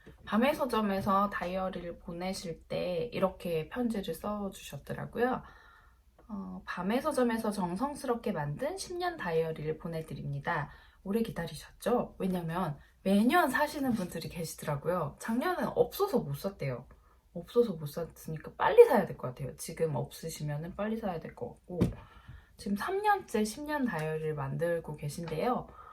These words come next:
쓰신 분들이 너무너무 좋아서 후기를 보내주시는데 하나 읽어봐 드릴게요. 너무 좋아서.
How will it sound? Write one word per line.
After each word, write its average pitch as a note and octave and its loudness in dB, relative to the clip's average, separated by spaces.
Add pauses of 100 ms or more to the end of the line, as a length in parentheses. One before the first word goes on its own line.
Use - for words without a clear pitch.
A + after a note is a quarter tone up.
(260)
쓰신 G4 -4
분들이 G#3+ 0
너무너무 F3 6
좋아서 E3 -2
후기를 D4 -4
보내주시는데 E3 -4
하나 C4+ -6
읽어봐 D3+ -4
드릴게요. - -20
너무 E3 -2
좋아서. C3+ -8